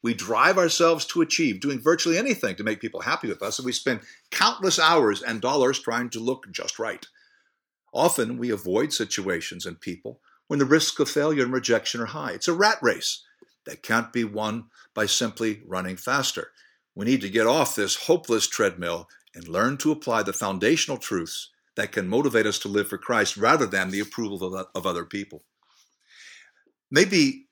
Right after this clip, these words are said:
that hits you. Maybe you live too much for the approval of, of others. I,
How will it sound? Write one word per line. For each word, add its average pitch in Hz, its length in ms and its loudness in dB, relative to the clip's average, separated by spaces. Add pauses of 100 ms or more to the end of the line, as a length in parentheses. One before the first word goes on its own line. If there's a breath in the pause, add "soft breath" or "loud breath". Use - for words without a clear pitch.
(120)
that 127 180 6
hits 117 300 2
you. 104 160 2
Maybe 135 320 4
you 117 400 4
live 110 320 4
too - 140 2
much 113 260 4
for - 100 -8
the 104 80 2
approval 104 440 -4
of, 92 180 -6
of 90 260 -6
others. 92 560 0 (1200 loud breath)
I, 110 320 6